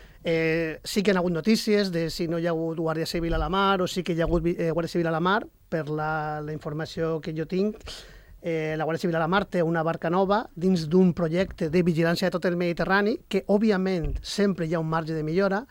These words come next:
però que s'estan fent millores perquè això estigui més ben, més ben dotat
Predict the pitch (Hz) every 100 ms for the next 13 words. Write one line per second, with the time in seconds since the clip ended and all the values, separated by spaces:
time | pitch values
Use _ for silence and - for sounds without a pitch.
0 | - - - 185 - - 175 170 185 220
1 | 220 156 170 185 170 - 170 170 151 165
2 | 156 - 175 165 156 165 151 151 156 156
3 | 151 165 160 170 160 156 175 160 -